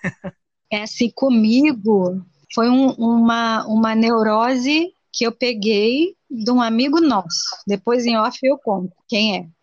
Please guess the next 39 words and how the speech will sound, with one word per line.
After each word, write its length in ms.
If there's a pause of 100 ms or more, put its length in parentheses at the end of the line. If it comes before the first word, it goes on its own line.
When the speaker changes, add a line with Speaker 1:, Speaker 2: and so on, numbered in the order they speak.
Speaker 2:
Ele 760 (300)
diz 440
que 260
ele 200
dorme 540
porque 260
ele 100
fica 300
com, 380
com 200
medo 320
de 80
acordar 440
de 100
manhã, 380 (420)
aco-, 340
acordar 520
de 80
manhã 260
e 60
tá 120
com 180
sintomas, 580
e 180 (180)
acordar 360
doente. 500 (120)
Então 280
ele 160
<laughs> 0
botou 320
na 100
mesinha 320
de 80
cabeceira 520
dele 440 (160)
um 140
vasinho 580
com 80
manjericão. 880